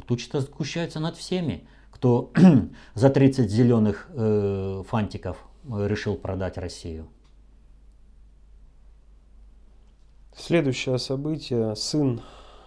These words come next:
Speaker 2: Байдена исключен из резерва В М С за наркоманию.
Speaker 1: Ну, это вообще интересное событие. Вот смотрите, э, о том, что он наркоман, было известно еще летом прошлого года. Но поскольку нахождение в резерве дает достаточно серьезные преференции,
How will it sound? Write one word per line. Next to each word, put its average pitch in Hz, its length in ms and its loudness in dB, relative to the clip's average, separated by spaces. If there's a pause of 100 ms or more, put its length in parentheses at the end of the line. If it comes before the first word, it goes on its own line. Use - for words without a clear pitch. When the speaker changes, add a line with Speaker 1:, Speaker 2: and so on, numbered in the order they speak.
(140)
Speaker 2:
Байдена 123 540 2
исключен 123 480 -4
из 113 100 -6
резерва 117 560 -2
В 107 140 -6
М 127 260 0
С 117 40 -6
за 110 140 -8
наркоманию. 110 640 -8 (340)
Speaker 1:
Ну, 110 200 2
это 120 120 -2
вообще 120 300 -2
интересное 110 540 -2
событие. 87 380 -10
Вот 95 100 -6
смотрите, 110 560 -4 (840)
э, 113 100 -4
о 104 120 0
том, 135 160 2
что 120 280 0
он 107 200 0
наркоман, 110 520 -2
было 95 220 -4
известно 110 320 -6
еще 90 300 -8
летом 104 260 -6
прошлого 95 440 -10
года. 78 260 -10 (1400)
Но 107 300 2 (520)
поскольку 87 880 -2
нахождение 90 520 -4
в 82 60 -8
резерве 85 440 -6
дает 85 360 -6
достаточно 87 480 -12
серьезные 85 640 -8
преференции, 80 800 -12